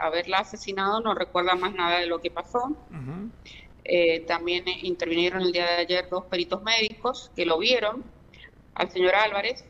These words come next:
Speaker 1: Uno manifestó que tenía cortes en, uno de su-, en una de sus manos. Este, también, eh, hoy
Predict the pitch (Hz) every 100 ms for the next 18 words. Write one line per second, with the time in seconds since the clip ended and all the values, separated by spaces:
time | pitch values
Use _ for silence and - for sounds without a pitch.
0 | - 170 185 185 180 185 190 185 196 208
1 | 202 170 175 180 - 214 208 202 233 -
2 | - - - - 156 151 151 - 185 180
3 | 180 180 - - 165 175 175 175 190 226
4 | 214 262 302 - - - - - - -
5 | - - - 170 - - 170 165 156 151
6 | 147 147 143 - - - - - - 165
7 | 165 170 185 185 - - 185 175 170 165
8 | 156 151 156 170 156 147 139 - - -
9 | - - - - 214 208 262